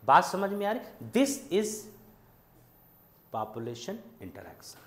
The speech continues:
अब इसको हम एक diagrammatic तरीके से समझते हैं कि population interaction को और बेहतर कैसे समझाया जा सकता है।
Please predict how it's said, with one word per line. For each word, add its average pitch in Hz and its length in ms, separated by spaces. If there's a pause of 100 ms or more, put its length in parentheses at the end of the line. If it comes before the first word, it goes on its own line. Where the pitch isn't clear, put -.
(440)
अब 330 180
इसको 277 420
हम 330 340
एक 277 220
diagrammatic 240 840
तरीके 214 380
से 254 180
समझते 208 500
हैं 320 540
कि 285 120
population 208 840
interaction 185 540
को 285 160
और 214 440
बेहतर 147 480
कैसे 160 440
समझाया 110 500
जा 139 160
सकता 95 360
है। - 240